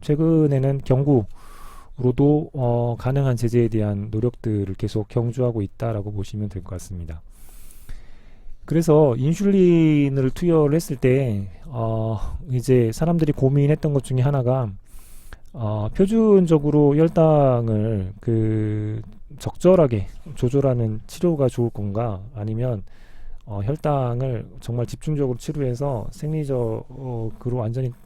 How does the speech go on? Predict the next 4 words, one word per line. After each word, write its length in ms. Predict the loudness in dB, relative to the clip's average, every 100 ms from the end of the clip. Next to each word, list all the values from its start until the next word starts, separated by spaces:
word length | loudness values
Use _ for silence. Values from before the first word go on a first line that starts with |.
| -18 -16 -14 -12 -6
완벽하게 640 | -2 0 0 2 0 -2 -8 -8
딱 160 | -8 -8 -8
맞추는 800 | -10 -10 -14 -8 -4 -2 -2 -4
인텐시브한 840 | -6 0 0 2 -2 0 -2 -2